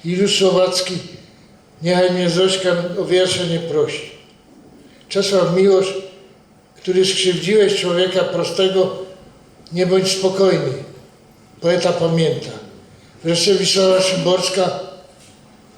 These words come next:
„Nic dwa razy się nie zdarza i nie zdarzy”. Wszyscy doskonale wiecie, o co chodzi. Albo nie. Wiecie. Jednak wiecie.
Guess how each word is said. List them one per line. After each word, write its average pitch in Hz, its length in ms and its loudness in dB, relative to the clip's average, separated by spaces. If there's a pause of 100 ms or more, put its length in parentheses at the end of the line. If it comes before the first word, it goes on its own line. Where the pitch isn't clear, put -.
(1300)
„Nic 175 160 -4
dwa 165 280 0
razy 180 240 2
się 180 180 -2
nie 170 160 0
zdarza 175 440 2
i 170 80 2
nie 165 180 2
zdarzy”. 135 420 -4 (880)
Wszyscy 233 400 -4
doskonale 208 540 2
wiecie, 190 380 2
o 190 40 0
co 190 140 0
chodzi. 165 300 0 (2250)
Albo 147 260 -4
nie. 151 200 -4 (840)
Wiecie. 151 300 -4 (1000)
Jednak 165 260 -4
wiecie. 135 300 -6